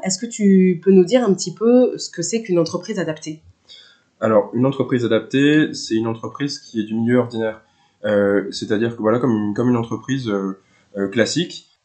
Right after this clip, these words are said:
Speaker 2: la différence, c'est qu'on est agréé par, euh, la Directe, enfin, l'ancienne Directe, aujourd'hui c'est la Dreets, euh,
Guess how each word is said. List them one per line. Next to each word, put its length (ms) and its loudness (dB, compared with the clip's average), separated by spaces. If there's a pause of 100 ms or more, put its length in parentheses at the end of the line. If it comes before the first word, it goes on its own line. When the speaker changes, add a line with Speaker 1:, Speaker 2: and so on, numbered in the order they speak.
Speaker 2:
la 120 0
différence, 480 -2
c'est 80 -2
qu'on 200 -4
est 40 2
agréé 340 0
par, 320 0
euh, 180 -2
la 120 2
Directe, 460 -2
enfin, 180 -8
l'ancienne 260 -6
Directe, 280 -8
aujourd'hui 260 -16
c'est 60 -8
la 60 2
Dreets, 480 -4 (480)
euh, 320 -6